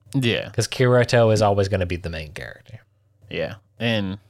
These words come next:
Speaker 1: like, he was the best in the death game. He ain't gotta be the best in everything else.
Speaker 2: And I kind of appreciate that, 'cause he's not,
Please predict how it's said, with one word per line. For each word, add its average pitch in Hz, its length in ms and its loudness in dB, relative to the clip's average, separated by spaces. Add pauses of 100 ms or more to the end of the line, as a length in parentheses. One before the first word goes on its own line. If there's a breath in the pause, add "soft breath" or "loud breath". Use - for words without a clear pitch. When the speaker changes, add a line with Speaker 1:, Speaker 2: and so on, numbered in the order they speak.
(320)
Speaker 1:
like, 76 300 -10
he 120 160 -2
was 131 180 2
the 120 120 0
best 110 320 0
in 107 80 -4
the 98 60 -4
death 87 280 -4
game. 85 280 -8
He 98 60 -8
ain't 92 140 -6
gotta 90 140 -4
be 87 100 -10
the 85 80 -8
best - 280 -8
in - 60 -10
everything 58 300 -14
else. - 240 -16 (400)
Speaker 2:
And 123 100 0
I 127 40 0
kind 127 260 0
of 110 160 0
appreciate 98 480 -4
that, 76 260 -10
'cause 104 140 -6
he's 107 120 -4
not, 120 300 -2